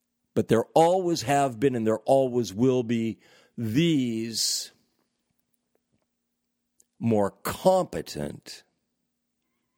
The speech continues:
coldly calculating, vicious, ruthless, utterly satanic destroyers who are bent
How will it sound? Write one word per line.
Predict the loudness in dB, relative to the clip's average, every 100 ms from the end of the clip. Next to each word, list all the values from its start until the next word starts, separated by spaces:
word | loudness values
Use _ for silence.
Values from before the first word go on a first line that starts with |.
| _ _ _ -8
coldly | 2 4 6 2 0 -2 0 0
calculating, | -2 2 2 2 -4 -6 -4 -6 -8 -12 -18 _ _ _ _ _ _
vicious, | -6 2 6 6 2 -8 -14 -10 -6 -6 -8 _ _ _
ruthless, | -2 2 4 4 2 -2 -8 -8 -6 -4 -4 -10 _ _ _ _ _ _
utterly | 4 4 0 0 -2 -2
satanic | -2 0 0 0 -4 0 0 0 -6 -12 -20 _ _ _ _ _ _ _ _ _ _ _ _ _ _ _ _ _ _ _ 0
destroyers | 2 2 2 4 4 4 0 -2 0
who | 2
are | 2
bent | 0 0 2 4 2 -6